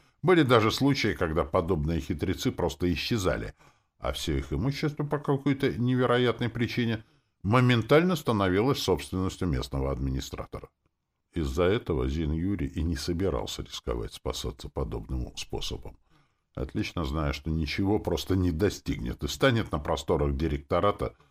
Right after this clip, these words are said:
пустым местом. А любой из администраторов, на чью территорию он сможет попасть, тут же постарается предпринять все возможные шаги, чтобы его ликвидировать. "Ну, почему именно ликвидировать?" — спросите вы.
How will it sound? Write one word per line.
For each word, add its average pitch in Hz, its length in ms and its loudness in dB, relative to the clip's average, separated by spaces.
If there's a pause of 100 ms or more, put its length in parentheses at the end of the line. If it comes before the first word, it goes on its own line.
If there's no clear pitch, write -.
(220)
пустым - 640 -4
местом. - 380 -12 (580)
А 90 140 2
любой 127 440 4
из 113 120 0
администраторов, 113 880 -2
на 76 140 -2
чью 73 200 -4
территорию 78 560 -2
он 71 80 -2
сможет 62 400 -6
попасть, - 440 -6 (440)
тут 185 180 2
же 151 80 6
постарается 101 640 4
предпринять 90 600 0
все 101 160 4
возможные 82 640 2
шаги, 101 460 -2
чтобы 80 340 -2
его 76 180 2
ликвидировать. - 840 -6 (460)
"Ну, 73 220 -2
почему 71 360 -2
именно 67 280 -2
ликвидировать?" — 80 640 0
спросите - 460 -10
вы. - 80 -10